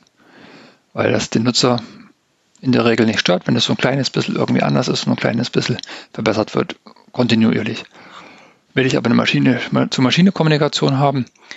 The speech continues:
ist sowas wie A-B-Testing vollkommener Schwachsinn. Natürlich, ich <laughs> werde ja nicht eine, <laughs> äh, ein-, eine Maschine sagen, „Ha, du kriegst die A P I und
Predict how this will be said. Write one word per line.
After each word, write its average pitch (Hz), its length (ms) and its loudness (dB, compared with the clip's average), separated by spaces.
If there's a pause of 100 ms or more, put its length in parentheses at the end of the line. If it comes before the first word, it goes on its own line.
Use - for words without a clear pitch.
(240)
ist - 240 -2
sowas 120 480 0
wie 117 260 2
A-B-Testing 139 1040 0
vollkommener 127 500 0
Schwachsinn. - 400 0
Natürlich, 127 460 0
ich - 240 -4 (100)
<laughs> 117 120 0
werde 143 240 2
ja 131 100 0
nicht - 240 2
eine, 135 320 0 (320)
<laughs> - 320 -4
äh, - 20 -4 (480)
ein-, 151 280 -2
eine 151 280 0
Maschine 139 380 2
sagen, 135 260 2
„Ha, 190 100 4
du 190 120 -2
kriegst - 260 -8
die 190 160 2
A 190 140 0
P 180 140 0
I 170 260 4
und 151 240 -4